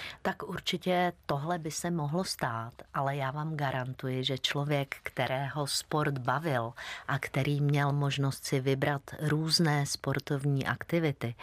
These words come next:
tak si vždycky v dospělosti prostor najde. Eh, ideální kombinace je třeba plavání, cyklistika plus nějaký sport. No a tam sama si dovedete představit, že plavat a jezdit na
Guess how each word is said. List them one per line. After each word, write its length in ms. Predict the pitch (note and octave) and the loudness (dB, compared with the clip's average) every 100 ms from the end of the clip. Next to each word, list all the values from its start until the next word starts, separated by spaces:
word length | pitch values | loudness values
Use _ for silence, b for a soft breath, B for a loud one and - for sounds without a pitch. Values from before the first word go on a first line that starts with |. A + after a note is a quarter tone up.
| B B B - | B B B -4
tak 220 | B2 - | -2 -2
si 180 | - D#3 | -2 -2
vždycky 600 | D3 D3+ F3 - - B2+ | 0 0 0 0 -4 -2
v 80 | |
dospělosti 800 | B2+ B2+ - B2+ B2+ A#2+ - C3 | 0 -2 0 0 0 -2 -2 -4
prostor 600 | - C3+ B2 - C#3 B2+ | 0 -2 0 -2 0 0
najde. 400 | B2 A#2+ B2 A#2+ - B B B - | 0 0 0 -4 -6 B B B 0
Eh, 360 | C3 B2+ B2 - - - - | 2 4 0 -8 -20 -20 -2
ideální 680 | F3+ D#3+ D#3+ D#3+ E3 E3 E3 | 2 4 4 4 2 0 -6
kombinace 760 | - D3 D3 D3 D3 C#3 - C#3 | -4 -4 0 2 2 0 0 2
je 200 | C#3 C#3 | 2 2
třeba 400 | - - C3 C3+ | 0 -2 0 -2
plavání, 680 | - C#3 C3+ C3+ C3 C3 C3 | 2 2 2 2 2 -2 -4
cyklistika 920 | - C3 - C3 - - B2+ - B2+ - | -4 -4 0 0 0 -4 -4 0 -2 0
plus 380 | C#3 C3 - - | 0 2 0 2
nějaký 420 | A#2 A2+ - A#2 | 2 0 -4 -4
sport. 460 | - - A2+ A2 - - B B - | -4 0 0 0 -4 -14 B B 0
No 160 | D#3 | 0
a 40 | D3+ | 0
tam 280 | D3+ C#3 C3+ | 0 0 -2
sama 540 | - C#3+ C#3 D3+ D3+ - | -2 0 2 2 0 -4
si 260 | - - | -2 2
dovedete 600 | C#3 C3 C3+ C3 C3+ - | 2 2 2 0 -2 -2
představit, 640 | C#3 - B2 - - C3 C3+ | -2 -2 -4 -2 0 0 2
že 120 | C#3 C#3+ | 0 0
plavat 440 | - C3 C3 B2+ B2 - - | 0 2 2 -2 -4 -10 -4
a 280 | B2 A#2+ | 0 0
jezdit 460 | B2+ C3+ B2+ C#3 | 0 0 0 0
na 80 | C3 | 0